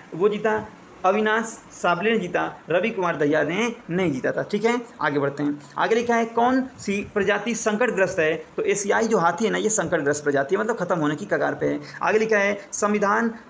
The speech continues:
भारतीय संविधान का अनुच्छेद छिहत्तर किसके कार्यालय के संबंधित है? तो वो है भारत के महान्यायवादी से संबंधित है, अनुच्छेद छिहत्तर। अगला question है, किसे feature photography श्रेणी में दो हज़ार बाईस के Pulitzer पुरस्कार से सम्मानित किया गया?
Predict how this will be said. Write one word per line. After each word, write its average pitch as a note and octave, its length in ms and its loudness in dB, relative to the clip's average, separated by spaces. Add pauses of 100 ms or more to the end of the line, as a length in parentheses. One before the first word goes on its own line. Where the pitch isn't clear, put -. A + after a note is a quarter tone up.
भारतीय D#3+ 260 -2
संविधान G#3+ 340 0
का A3 100 -2
अनुच्छेद G#3 500 0
छिहत्तर F#3 500 0 (220)
किसके A3 420 0
कार्यालय G#3 500 2
के F#3+ 300 -2 (200)
संबंधित F#3 540 -2
है? E3+ 160 2
तो - 300 -8
वो G3 160 2
है F3 440 0
भारत F3 340 -2
के F3+ 60 -2
महान्यायवादी E3+ 1200 0
से G3 100 -6
संबंधित C#3+ 440 0
है, C#3+ 180 2 (200)
अनुच्छेद E3 360 -2
छिहत्तर। - 440 -2 (180)
अगला G3+ 160 2
question A3 340 0
है, G3+ 180 -2 (180)
किसे G#3+ 220 0
feature A#3+ 360 0
photography G#3 540 0
श्रेणी F#3 300 0
में D#3+ 240 -2 (220)
दो F3+ 60 2
हज़ार G3 120 4
बाईस G#3 280 2
के A#3+ 100 0
Pulitzer G3+ 420 0
पुरस्कार G3 380 0
से F#3+ 120 -2
सम्मानित F3 380 -2
किया E3+ 140 0
गया? D3+ 320 -2